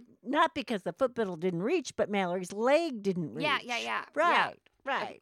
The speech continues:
Speaker 2: well, okay, that's a good tangent. Oh, I just
Speaker 1: Well, I
Speaker 2: also
Speaker 1: just thought it was something that, you know, it came up in the group.
Speaker 2: I just also wanted to say that I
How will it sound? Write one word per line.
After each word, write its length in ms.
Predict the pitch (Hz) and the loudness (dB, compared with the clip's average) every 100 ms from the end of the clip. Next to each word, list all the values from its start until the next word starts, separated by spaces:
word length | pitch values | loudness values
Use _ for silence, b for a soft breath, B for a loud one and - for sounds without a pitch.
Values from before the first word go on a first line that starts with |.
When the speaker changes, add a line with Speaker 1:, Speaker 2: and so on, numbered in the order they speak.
| - | -4
Speaker 2:
well, 240 | 254 233 - | -4 -4 -4
okay, 300 | 269 269 156 | -4 -4 -4
that's 220 | 180 254 | -4 -2
a 40 | |
good 180 | 190 160 | -4 -4
tangent. 360 | 214 165 185 - | -6 -8 -8 -2
Oh, 120 | 330 330 | 0 2
I 140 | 311 | 0
just 200 | 311 - | -2 -4
Speaker 1:
Well, 100 | 285 370 | 8 10
I 140 | 370 | 10
Speaker 2:
also 40 | 285 | 10
Speaker 1:
just 220 | 508 - | 4 4
thought 300 | - 240 220 | 8 8 8
it 60 | 233 | 4
was 160 | 220 | 4
something 420 | - 202 190 185 | 4 2 2 0
that, 180 | 185 175 - _ | 2 0 0 _
you 160 | 220 226 | 2 4
know, 100 | 190 | 4
it 100 | 202 | 0
came 220 | 302 269 | 0 2
up 140 | 240 233 | 0 0
in 80 | |
the 80 | 220 | -2
group. 420 | 185 202 151 - 254 | 2 2 2 -4 -6
Speaker 2:
I 40 | 466 | -2
just 220 | 659 - | 0 4
also 300 | 320 262 294 | 2 2 -2
wanted 280 | 240 226 208 | 0 -2 -6
to 80 | 202 | -6
say 280 | 214 190 185 | -2 -2 -2
that 120 | 190 | -4
I 200 | 190 | -4